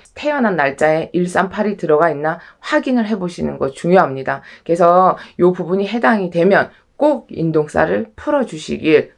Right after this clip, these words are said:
권해드리겠습니다. 네. 그리고 또 건강상의 문제가 태어날 때부터 잔병 치레를 많이 한다거나 커가면서 몸수가 치고드는 운세가 깃들기 때문에 계속 여기저기 아픈 데가 많을 거예요.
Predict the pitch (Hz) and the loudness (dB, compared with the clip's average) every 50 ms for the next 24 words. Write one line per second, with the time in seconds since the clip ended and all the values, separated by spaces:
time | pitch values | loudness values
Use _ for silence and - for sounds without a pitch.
0 | _ _ - - 156 151 165 170 170 143 127 127 - - - - 143 143 139 139 | _ _ -6 -2 2 4 4 4 2 0 -4 -4 -6 -8 -12 -10 -10 -10 -10 -10
1 | - 139 131 - _ _ _ - 156 151 135 131 135 - - - - - - - | -10 -14 -16 -18 _ _ _ 2 4 4 4 4 0 -6 -10 -18 -20 -20 -18 -6
2 | - 185 185 185 185 185 185 185 185 190 - - - _ - 175 170 180 196 214 | 0 4 6 6 6 4 2 0 0 -2 -4 -12 -18 _ -4 0 2 4 4 6
3 | 220 233 233 226 233 214 202 196 196 202 190 139 - 156 147 156 156 160 185 180 | 4 4 2 2 0 0 2 2 0 0 0 -2 -6 -6 -6 -6 0 2 2 2
4 | 160 - 131 131 - - - - - - 311 311 320 302 277 233 208 220 220 208 | 2 2 -2 -6 -6 -12 -20 -18 -4 0 2 2 2 2 2 0 2 2 0 0
5 | 196 185 - 202 196 - 175 170 180 196 196 202 202 - 202 196 190 185 180 185 | -2 -2 -4 -4 -4 -4 -2 0 2 2 2 2 0 -6 -6 -4 -2 0 0 0
6 | 185 160 147 151 165 170 175 175 175 170 160 165 160 165 165 175 208 233 - - | 0 0 0 0 -2 -4 -2 -2 -2 -2 -2 0 0 2 2 4 2 2 -2 -6
7 | - - - _ - - 311 302 330 311 285 262 247 214 196 190 180 139 127 - | -12 -20 -20 _ -2 0 0 2 2 2 2 2 0 0 2 2 2 2 2 -2
8 | - - _ - 156 156 180 180 180 180 202 196 - 180 185 190 190 - - 269 | -8 -16 _ -4 0 2 2 2 0 0 -2 0 2 2 2 0 -2 -6 -8 -4
9 | 269 269 254 - 196 185 180 160 131 147 151 151 190 185 175 180 180 175 170 170 | -4 -2 -2 -2 -2 -2 -2 -2 -2 -4 -4 -4 -4 -2 0 2 0 0 0 -2
10 | - 165 160 - 151 156 156 190 185 170 165 160 151 170 214 233 208 160 - - | -8 -10 -6 -6 -4 -4 -2 -2 -2 -2 -2 -2 0 2 2 2 2 0 -2 -8
11 | - - _ _ - 196 208 220 254 254 254 - - - 147 147 151 160 185 185 | -18 -20 _ _ -2 0 2 2 2 0 0 -2 -6 -4 -2 -2 0 0 0 0
12 | 170 160 160 156 151 - - - 170 160 156 156 165 151 143 147 156 156 165 165 | 0 0 0 -2 -2 -4 -6 -6 -6 -4 -4 -2 -2 -2 -2 -2 -2 -4 -6 -4
13 | 165 - - 139 143 | -4 -4 -4 -4 -8